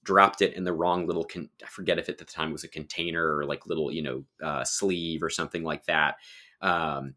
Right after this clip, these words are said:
and just could not find it. And so for me, one of the really important things to do, especially working with that kind of, like, S D card setup rather than typically recording straight to, to a desktop or laptop computer,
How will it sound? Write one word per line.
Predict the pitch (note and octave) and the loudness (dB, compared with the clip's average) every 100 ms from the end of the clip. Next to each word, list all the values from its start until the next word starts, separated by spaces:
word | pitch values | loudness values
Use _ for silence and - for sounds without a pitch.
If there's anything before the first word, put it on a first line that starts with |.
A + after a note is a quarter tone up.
| _ F2 | _ -4
and | F#2 | -2
just | F#2+ G2 - - | 2 2 0 -6
could | - - A#2 F2+ | -12 2 2 2
not | D#2+ - | -2 -4
find | - C#2+ C#2+ C2+ | -8 -6 -6 -8
it. | - - _ - - _ _ _ | -14 -18 _ -20 -20 _ _ _
And | A2 G#2+ | 0 2
so | - A2+ G2+ F#2 F2 - _ _ _ _ | 8 10 10 8 4 -4 _ _ _ _
for | - B2+ | 0 4
me, | A2 A#2+ C#3 A2 | 6 8 8 10
one | G2 G2+ | 10 10
of | G2 | 4
the | |
really | E2+ F#2+ F#2+ F#2 | 6 6 6 4
important | E2 - - - | 0 -2 -2 -2
things | E2+ D#2+ - | -2 -2 -4
to | D#2+ | -8
do, | D2 E2 E2 D#2+ D2+ - | -2 2 2 2 0 -2
especially | G2 - B2+ B2 A2 | -2 6 8 8 6
working | F2 F2+ F#2 | 2 0 -2
with | E2 F2 | -2 0
that | D2 | -2
kind | - E2+ | -2 -4
of, | D#2+ | -2
like, | D#2+ - | -4 -4
S | D#2+ - | -4 -2
D | - D#2 | -4 -6
card | - D#2 D2 C#2+ - _ - | 0 2 2 0 -6 _ -4
setup | - F#2 D2+ B1+ - | 2 4 4 0 -4
rather | F2 D#2+ D2+ D2 | 2 4 4 0
than | D2+ D2 | -8 -8
typically | - - D#2+ D2+ | -8 -8 -4 -4
recording | D2 - D#2+ D2+ C#2+ C#2 - _ _ | -4 -2 0 0 -2 -8 -16 _ _
straight | - - - - F#2 D#2+ - | -6 0 0 4 2 2 -2
to, | G2 D#2+ D2 | 0 0 0
to | - F#2+ D#2 | -4 -2 0
a | D2 | 2
desktop | C#2+ D2 - D2 C#2+ | 0 -2 0 -2 0
or | C#2+ | -2
laptop | C#2+ - D#2+ - | -2 -2 -4 -4
computer, | D2+ C2+ E2 D#2 C#2+ C2+ | -10 -10 -4 0 0 -4